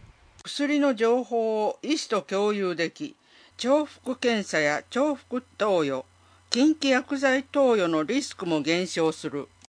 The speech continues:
また、マイナポータルで医療費通知情報を入手でき、医療費控除の確定申告が簡単であるなどのメリッ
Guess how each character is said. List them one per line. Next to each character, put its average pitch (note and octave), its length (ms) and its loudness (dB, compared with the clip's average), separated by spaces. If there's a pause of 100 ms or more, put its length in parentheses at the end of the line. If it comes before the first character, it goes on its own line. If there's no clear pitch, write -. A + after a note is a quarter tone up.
ま F#3 160 -6
た、 G#3+ 340 0
マ A#3 220 2
イ D4+ 60 4
ナ C#4+ 160 2
ポ D4+ 200 0
ー C#4 60 2
タ G#3+ 160 2
ル E3 120 -2
で D3+ 260 -2 (240)
医 F#3+ 80 -8
療 D4+ 340 -2
費 C4+ 260 -8
通 C#4 260 -4
知 C4+ 200 -12
情 C#4 300 2
報 F#3+ 280 2
を D#3 100 2
入 F3+ 240 -4
手 F3+ 200 -8
で D#3+ 140 -4
き、 - 260 -12 (440)
医 G#3 80 -6
療 C#4 260 2
費 C4+ 160 -8
控 C4 300 2
除 F#3+ 140 -2
の E3 200 -2 (120)
確 G3 240 -8
定 D4+ 240 0
申 C4 280 -2
告 E3+ 260 -6
が D#3 160 -8
簡 B3+ 300 -2
単 C4+ 280 0
で B3+ 140 2
あ A3+ 140 4
る G#3 100 -2
な E3+ 160 0
ど D3+ 120 -4
の C#3 120 -2
メ A3 160 -4
リ C4 140 -4
ッ - 40 -20